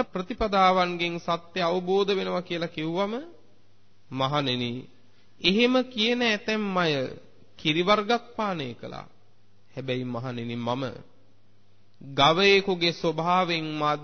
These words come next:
දෙකෙන් පාද දෙකෙන් ගව ගාලට යනවා. ගව ගාලට ගිහිල්ලා ගව මූත්‍රය මුවින් බොනවා. ගවයෙකුගේ ස්වභාවයෙන්ම මම ගව ගාලට යනවා.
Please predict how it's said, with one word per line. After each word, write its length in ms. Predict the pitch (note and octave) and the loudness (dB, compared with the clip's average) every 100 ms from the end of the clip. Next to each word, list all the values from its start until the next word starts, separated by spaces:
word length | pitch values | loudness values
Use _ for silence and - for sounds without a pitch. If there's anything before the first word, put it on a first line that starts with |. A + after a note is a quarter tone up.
| D3+ | -2
දෙකෙන් 380 | E3+ D#3+ D#3 D3 C#3+ | -2 0 -2 -4 -8
පාද 380 | - D3+ D#3 D3 | -4 -2 -2 -4
දෙකෙන් 400 | C#3 C#3 C#3 B2+ B2 A#2+ | -6 -8 -6 -8 -8 -10
ගව 240 | A#2+ C3 C#3+ | -4 -4 -4
ගාලට 420 | B2 B2+ C3+ C3+ B2 | -6 -8 -8 -10 -12
යනවා. 380 | B2+ A#2 - - - - - - - - - - - | -12 -14 -16 -20 -20 -20 -20 -20 -20 -20 -20 -20 -12
ගව 280 | B2+ C3 C#3 C#3+ | 0 2 2 0
ගාලට 480 | C3 C#3 E3+ F3+ F3 | 2 2 2 -2 -6
ගිහිල්ලා 580 | C#3+ C3 B2 A2+ A#2+ - - - - - | -8 -6 -6 -6 -8 -12 -20 -20 -20 -20
ගව 260 | - B2+ A2+ A#2 A2+ | -12 -6 -6 -6 -8
මූත්‍රය 680 | A#2 C#3+ D#3+ - - B2 A#2+ | -4 -4 -4 -8 -10 -8 -6
මුවින් 360 | A#2 A#2 A#2 A2+ | -6 -8 -10 -10
බොනවා. 400 | A#2 A#2+ - - - - - - - - - - - - - - - | -10 -12 -14 -18 -20 -20 -20 -20 -20 -20 -20 -20 -20 -20 -20 -20 -8
ගවයෙකුගේ 760 | B2+ D3 E3+ G3+ G#3 A3 G3+ | 2 4 8 6 6 4 2
ස්වභාවයෙන්ම 800 | G3+ F#3 F3 F#3+ A3+ A#3+ B3+ B3+ | 2 0 0 2 4 4 2 2
මම 260 | B3+ A3 G#3 | 2 0 0
ගව 220 | F#3 E3 G3 | 2 2 2
ගාලට 480 | E3+ E3+ F#3+ F3+ E3 | 2 4 4 0 -2
යනවා. 420 | D#3 D3+ B2 A2+ | -4 -4 -6 -10